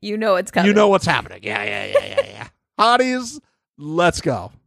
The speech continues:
Speaker 1: All right, we got two new hotties this week.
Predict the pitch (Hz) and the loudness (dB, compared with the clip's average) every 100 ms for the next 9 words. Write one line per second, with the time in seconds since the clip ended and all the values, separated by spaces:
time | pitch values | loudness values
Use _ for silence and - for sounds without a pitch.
0 | _ _ _ _ 233 269 269 208 208 277 | _ _ _ _ 2 4 6 4 2 0
1 | 226 - - 330 311 403 330 285 320 285 | 0 -4 -2 0 2 0 -2 -2 -2 -2
2 | 240 208 196 190 - 170 - 170 160 160 | 0 2 0 -4 -4 -6 -6 -10 -8 -6
3 | 190 _ | -10 _